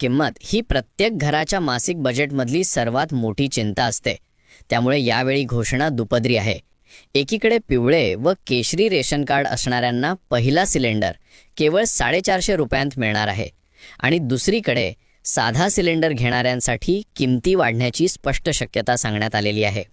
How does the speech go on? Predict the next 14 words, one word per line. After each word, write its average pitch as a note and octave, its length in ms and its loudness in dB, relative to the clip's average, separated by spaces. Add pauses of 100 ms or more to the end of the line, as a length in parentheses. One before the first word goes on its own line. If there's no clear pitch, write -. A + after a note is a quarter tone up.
(640)
ही B3+ 160 2
सबसिडी G#3 440 2
मिळवण्यासाठी C3+ 720 2 (300)
नागरिकांनी C#3 720 2
उज्ज्वला C#3 520 2 (380)
किंवा F#3 200 4 (120)
अन्नपूर्णा A3 560 2
योजनेअंतर्गत C3 920 0
नाव A#2 460 2
अपडेट A2 380 0
केलेलं G#2+ 340 2
असणं D3+ 280 -4
आवश्यक G#2 420 -2
आहे. G2+ 180 -6